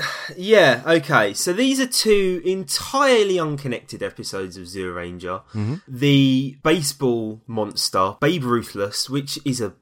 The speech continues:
Speaker 1: brilliant name. Um, whoever came up with that in the writer's room for putting this script together, just, like, well done.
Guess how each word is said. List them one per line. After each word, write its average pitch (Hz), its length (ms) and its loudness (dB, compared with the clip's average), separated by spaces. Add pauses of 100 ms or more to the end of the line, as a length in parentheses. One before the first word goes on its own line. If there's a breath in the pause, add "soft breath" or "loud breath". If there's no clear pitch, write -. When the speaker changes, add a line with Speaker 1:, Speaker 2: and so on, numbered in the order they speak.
(120)
Speaker 1:
brilliant 92 460 -4
name. 101 320 -6 (420 soft breath)
Um, 117 300 2
whoever 139 380 8 (200)
came 113 240 2
up - 100 2
with 95 120 0
that 95 180 2
in 90 160 -4
the 92 260 0 (160)
writer's 110 520 4
room 92 200 -4
for 92 200 -6 (380)
putting 104 260 0
this 101 120 -2
script - 300 -4
together, 90 260 -2
just, 90 180 -8
like, 90 200 2 (140)
well 95 340 2
done. 85 300 -2